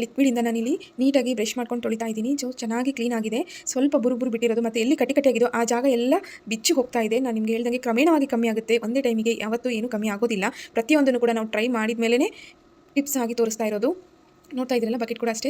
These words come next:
ತುಂಬ ಕ್ಲೀನ್ ಆಗಿದೆ. ಟಾಯ್ಲೆಟ್ ರೂಮ್ ಆಗಿರ್ಬೋದು ಅಥವಾ ಬಾತ್ರೂಮ್ ಆಗಿರ್ಬೋದು, ಇದೇ ರೀತಿ ಮಾಡ್ಕೊಳ್ಳಿ. ನೆಕ್ಸ್ಟ್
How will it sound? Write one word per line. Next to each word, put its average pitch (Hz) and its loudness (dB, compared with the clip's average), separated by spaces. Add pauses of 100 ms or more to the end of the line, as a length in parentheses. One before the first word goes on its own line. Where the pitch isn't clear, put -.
ತುಂಬ 233 -4
ಕ್ಲೀನ್ 226 -2
ಆಗಿದೆ. 220 -2 (240)
ಟಾಯ್ಲೆಟ್ 330 4
ರೂಮ್ 254 2
ಆಗಿರ್ಬೋದು 226 -2 (100)
ಅಥವಾ 233 -4 (380)
ಬಾತ್ರೂಮ್ 247 2
ಆಗಿರ್ಬೋದು, 220 -2 (100)
ಇದೇ 254 0
ರೀತಿ 226 -6
ಮಾಡ್ಕೊಳ್ಳಿ. 214 -4 (120)
ನೆಕ್ಸ್ಟ್ 320 0